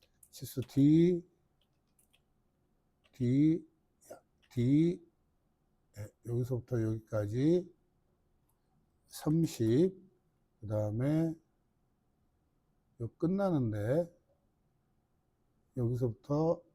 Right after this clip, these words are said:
여기까지 얼마냐면 십이 엔터, 그리고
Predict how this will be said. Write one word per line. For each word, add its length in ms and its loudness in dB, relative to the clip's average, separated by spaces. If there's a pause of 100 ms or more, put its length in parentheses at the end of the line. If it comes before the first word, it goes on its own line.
(180)
여기까지 720 0
얼마냐면 840 -2 (360)
십이 540 0
엔터, 800 -4 (540)
그리고 480 -4